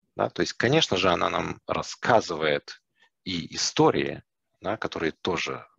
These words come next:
важно знать. Но на самом деле она настолько точно, э, описана языком формул, что есть очень много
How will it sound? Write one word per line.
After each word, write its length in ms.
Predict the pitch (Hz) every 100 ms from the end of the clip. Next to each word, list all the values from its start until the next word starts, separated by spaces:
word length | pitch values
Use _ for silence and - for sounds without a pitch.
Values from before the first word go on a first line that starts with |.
| -
важно 320 | 87 78 71
знать. 400 | - - - - _ - - - - - - -
Но 120 | 95
на 120 | 90
самом 420 | 90 - 139 117 95
деле 240 | 92 92
она 500 | - 92 92 92 87
настолько 680 | 90 82 - - 143 - 92 -
точно, 640 | 120 98 - 80 78 - - _ _ _ -
э, 60 | 95 82 85 -
описана 540 | - - 160 - 82
языком 460 | 78 78 80 - 80
формул, 540 | - 85 76 73 - - _
что 640 | - - - 92 85 78 - _ _ -
есть 540 | 92 98 98 - - -
очень 420 | 127 131 - 101
много 840 | 95 90 92 95 120 82 76 71